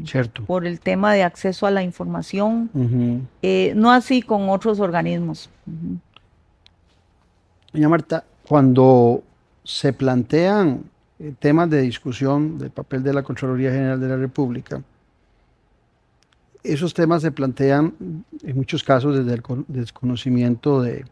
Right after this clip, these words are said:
Speaker 1: de la legislación establecida, del camino que ha de seguirse, y algunos plantean que hay posibilidades de agilizar y mejorar, eh, la Contraloría o el control público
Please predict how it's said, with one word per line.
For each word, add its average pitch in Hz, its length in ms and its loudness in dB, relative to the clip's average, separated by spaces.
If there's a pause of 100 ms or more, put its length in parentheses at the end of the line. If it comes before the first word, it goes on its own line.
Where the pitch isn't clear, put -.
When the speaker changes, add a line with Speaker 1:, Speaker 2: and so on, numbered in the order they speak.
(960)
Speaker 1:
de 131 80 0
la 131 100 2
legislación 123 600 -2
establecida, 131 920 0 (760)
del 131 800 -4
camino 127 480 2
que 123 240 -2
ha 127 120 2
de 131 140 2
seguirse, 127 720 -4 (1120)
y 160 300 8
algunos 151 460 4
plantean 151 720 2
que 139 140 -4
hay 135 80 0
posibilidades 139 1000 -2
de 131 320 -6
agilizar 131 680 0
y 127 80 -2
mejorar, 127 640 -2 (760)
eh, 139 720 -8 (220)
la 135 180 -6
Contraloría 131 720 0
o 139 120 2
el 123 80 -6
control 131 440 2
público 123 580 -2